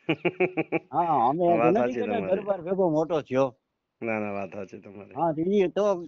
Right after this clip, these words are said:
Speaker 2: કાંઈ એમ ન જ કે ઓના ભેગો મોટો થયો.
Speaker 1: હમ, હમ.
Speaker 2: એટલે અમે યાર એવા હોય, અમારે ખાલી, અમારે ભેગા ખાલી
Speaker 1: હમ.
Speaker 2: ઈ, અ, બેસી જાય ને,
Speaker 1: હમ.
Speaker 2: ઈ દરબારનું ઈ, મ-, મ-, ઈ દરબાર બની જાય એમ, આમ, વગર લો-, ઓલે.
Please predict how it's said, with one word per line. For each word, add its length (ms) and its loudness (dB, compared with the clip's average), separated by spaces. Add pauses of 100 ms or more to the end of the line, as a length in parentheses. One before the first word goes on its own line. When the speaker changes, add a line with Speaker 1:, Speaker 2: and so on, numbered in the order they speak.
Speaker 2:
કાંઈ 180 4
એમ 100 0
ન 160 0
જ 80 -4
કે 120 2
ઓના 320 -2
ભેગો 300 0
મોટો 260 0
થયો. 300 -2 (320)
Speaker 1:
હમ, 140 -2
હમ. 280 -6 (560)
Speaker 2:
એટલે 200 -2
અમે 360 0
યાર 140 2
એવા 380 2
હોય, 240 0
અમારે 320 2
ખાલી, 280 -2
અમારે 400 -4
ભેગા 380 2
ખાલી 460 -2 (460)
Speaker 1:
હમ. 140 -2
Speaker 2:
ઈ, 160 6
અ, 100 -2 (720)
બેસી 460 0
જાય 180 0
ને, 260 -2 (300)
Speaker 1:
હમ. 320 -2 (380)
Speaker 2:
ઈ 120 -10
દરબારનું 680 0
ઈ, 320 2
મ-, 320 0
મ-, 40 0
ઈ 280 0
દરબાર 480 2
બની 300 -4
જાય 160 0
એમ, 200 0
આમ, 300 -8 (140)
વગર 280 0
લો-, 280 0
ઓલે. 340 0